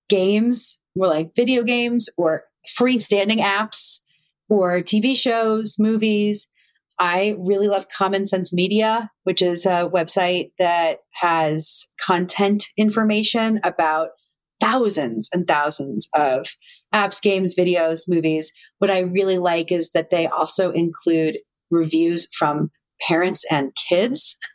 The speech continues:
So I really like that because it will have content information that's very specific. It's not just, "Oh, this game is E for everyone." It might be, "This game has depictions of bullying," or, "This game uses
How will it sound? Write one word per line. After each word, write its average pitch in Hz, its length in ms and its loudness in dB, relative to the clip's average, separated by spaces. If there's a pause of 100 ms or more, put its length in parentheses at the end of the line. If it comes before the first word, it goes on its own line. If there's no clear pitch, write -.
(340)
So 180 680 2 (120)
I 180 380 0
really 180 260 0
like 160 380 -2
that 208 300 0
because 196 260 -2
it 180 80 -2
will 170 100 0
have 165 240 -2
content 226 640 0 (260)
information 196 440 2
that's 165 140 -2
very 180 440 0
specific. 220 720 -2 (480)
It's 196 180 0
not 190 160 0
just, 190 200 0
"Oh, 269 200 2
this 262 180 0
game 247 260 0
is 214 120 -2
E 226 160 0
for 208 160 0
everyone." 165 600 -2 (340)
It 190 100 2
might 196 200 0
be, 202 100 2
"This 269 260 -2
game 247 280 0
has 226 400 0
depictions 214 600 0
of 208 180 -2
bullying," 202 640 0
or, 165 100 -2
"This 254 320 -2
game 180 580 0
uses 175 1080 -2